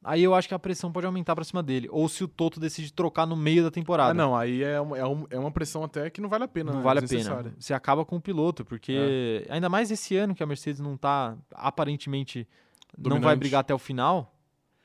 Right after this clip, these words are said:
Speaker 2: Eu acho que briga até o final, sim, mas não, não tá dominando só.
Speaker 1: Final que eu digo é final, final mesmo. Tipo, as duas últimas corridas
Speaker 2: Não,
Speaker 1: ali.
Speaker 2: eu,
Speaker 1: Não
Speaker 2: eu
Speaker 1: sei
Speaker 2: acho
Speaker 1: se
Speaker 2: que
Speaker 1: chega.
Speaker 2: briga. Eu acho que briga ainda.
Speaker 1: Mas da-, daquele jeito, né? Precisa que três carros batam, <laughs> o Verstappen abandone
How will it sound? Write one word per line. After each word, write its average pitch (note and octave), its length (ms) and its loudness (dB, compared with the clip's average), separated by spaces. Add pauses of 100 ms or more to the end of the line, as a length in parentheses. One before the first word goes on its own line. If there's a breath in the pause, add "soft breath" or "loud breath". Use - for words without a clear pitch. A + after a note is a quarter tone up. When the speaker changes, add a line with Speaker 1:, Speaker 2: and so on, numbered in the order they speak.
(220)
Speaker 2:
Eu D4 80 -14
acho - 120 -12
que A#3+ 60 -4
briga D#3+ 180 -2
até C3+ 100 -4
o - 20 -8
final, A#2+ 240 -6
sim, A#2 140 -12
mas A#2+ 240 -4
não, D#3 400 -4
não D#3 180 -8
tá F3+ 120 -8
dominando G3+ 360 -2
só. A#2 60 -10
Speaker 1:
Final D#3+ 260 4
que E3 120 -2
eu D3 40 0
digo D3+ 280 -4
é A3+ 80 2
final, G#3 320 -2
final A#3+ 200 -6
mesmo. G3 200 -2
Tipo, A2+ 400 -6
as A2+ 100 -2
duas C3+ 180 -6
últimas C#3+ 240 -10
corridas B2 320 -4
Speaker 2:
Não, C#4+ 80 0
Speaker 1:
ali. B3+ 100 -2
Speaker 2:
eu, A3 100 -2
Speaker 1:
Não C3+ 80 -6
Speaker 2:
eu F#3 60 0
Speaker 1:
sei - 100 4
Speaker 2:
acho - 80 -6
Speaker 1:
se A3+ 80 -6
Speaker 2:
que D3+ 40 0
Speaker 1:
chega. - 180 0
Speaker 2:
briga. A2+ 120 -10 (160)
Eu C3 80 -14
acho D3+ 100 -12
que - 80 -16
briga B2 220 -8
ainda. G#2 260 -12 (120)
Speaker 1:
Mas D3+ 140 0
da-, E3+ 140 0
daquele F#3+ 300 2
jeito, D#3 260 2
né? C3+ 200 -4 (440 soft breath)
Precisa D#3+ 440 -2
que D#3 680 0
três F3 240 0
carros D#3 240 2
batam, F#3 600 6 (440 soft breath)
<laughs> B2 320 -2
o B2 220 0
Verstappen D3 500 2
abandone D#3+ 800 2